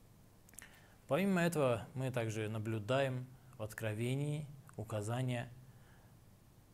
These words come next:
на это значение. Обратите внимание. В Священном Коране сказано: "Атадуна ба'ла, ва тадаруна ахсана аль-халикин". Вы что, призываете к идолам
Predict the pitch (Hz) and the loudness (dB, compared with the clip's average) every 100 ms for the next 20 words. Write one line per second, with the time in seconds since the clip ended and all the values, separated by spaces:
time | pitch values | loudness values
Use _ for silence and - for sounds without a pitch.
0 | - - 110 101 113 113 120 135 135 104 | -20 -10 -2 -2 0 -2 -2 -2 -2 -4
1 | 92 90 - - 110 104 127 113 120 123 | -6 -10 -16 -14 -8 -6 -6 -4 0 0
2 | 120 101 95 - - - - - - - | 0 -2 -6 -12 -18 -20 -20 -20 -20 -20
3 | - - - - - - - 127 135 170 | -20 -20 -20 -20 -20 -20 -4 0 2 4
4 | 170 143 131 143 139 - 135 113 110 110 | 2 4 4 4 2 4 4 4 0 -2
5 | 117 - 170 160 131 110 - 117 127 107 | -4 -2 0 0 2 -2 -4 -4 -4 -4
6 | 110 107 95 - - - - - - - | -4 -6 -8 -14 -20 -20 -20 -20 -20 -20
7 | - - - - - - 110 113 120 113 | -20 -20 -20 -20 -20 -10 -6 -2 0 2
8 | 117 143 147 127 113 113 - 117 110 110 | 4 4 4 2 -2 -6 -6 -4 -4 -4
9 | 107 - 104 98 98 - 117 101 95 95 | -8 -8 -6 -6 -8 -6 -6 -6 -10 -14
10 | - - - - - - 131 131 147 110 | -18 -20 -20 -20 -16 -4 -2 2 2 4
11 | 120 120 127 135 135 120 113 120 107 101 | 0 2 4 4 4 2 0 -2 -2 -4
12 | - - - - - 160 156 147 120 110 | -14 -20 -20 -18 0 2 6 6 4 0